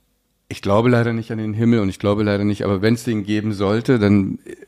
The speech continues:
sitzt sie da oben und, und tanzt die ganze Zeit, weil sie sagt, "Schon wieder werde ich gehuldigt hier."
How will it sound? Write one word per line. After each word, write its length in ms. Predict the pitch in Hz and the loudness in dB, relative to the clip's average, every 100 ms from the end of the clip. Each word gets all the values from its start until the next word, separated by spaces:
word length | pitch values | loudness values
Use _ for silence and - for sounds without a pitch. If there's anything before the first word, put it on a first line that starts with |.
| - - 55 - - - - | -16 -14 -14 -16 -16 -10 -8
sitzt 340 | 87 - - - | -4 -4 -6 -4
sie 80 | 95 | 0
da 120 | 73 | 2
oben 480 | 65 82 110 107 - | 2 2 2 0 0
und, 280 | 87 85 - | 0 0 0
und 140 | 90 | -2
tanzt 340 | - 113 - - | 0 -2 0 0
die 80 | 76 | 0
ganze 300 | 73 - - | -2 -8 -10
Zeit, 360 | - 80 73 | -8 -8 -8
weil 100 | 76 | -10
sie 80 | 85 | -8
sagt, 240 | 82 80 | -8 -6
"Schon 560 | - 90 80 76 80 95 | -6 -4 -4 -4 -8 -2
wieder 400 | 113 165 90 82 | 0 2 2 2
werde 180 | 82 82 | 0 -2
ich 120 | - | -2
gehuldigt 580 | 92 85 82 76 - - | 0 2 2 -2 -4 -2
hier." 240 | 78 78 | 0 0